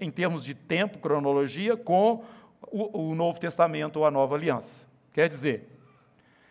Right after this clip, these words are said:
esse período é relatado no primeiro, segundo e terceiro Macabeus, que tá na Igreja Católica, mas não tá aqui porque não são considerados inspirados por Deus, apesar de serem livros históricos.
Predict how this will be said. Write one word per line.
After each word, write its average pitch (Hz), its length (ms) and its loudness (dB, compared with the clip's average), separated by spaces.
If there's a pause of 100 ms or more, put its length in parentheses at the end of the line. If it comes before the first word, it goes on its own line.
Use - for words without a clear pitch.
(180)
esse 160 240 -4
período 165 560 -2
é 170 60 6
relatado 139 1000 2
no 135 220 -10
primeiro, 135 400 -6
segundo 131 340 -12
e 123 40 -12
terceiro 123 340 -8
Macabeus, 117 640 -8
que 135 140 -16
tá 127 200 -2
na 131 120 -2
Igreja 127 240 -8
Católica, 147 400 -2
mas 160 100 -8
não 160 80 -12
tá 156 160 2
aqui 147 240 -4
porque 143 480 -6 (260)
não 147 160 -2
são 139 200 -6
considerados 131 680 -2
inspirados 123 520 -12
por 139 180 -10
Deus, 165 380 -4 (200)
apesar 131 440 -2
de 127 100 -16
serem 123 300 -10
livros 117 260 -14
históricos. - 640 -20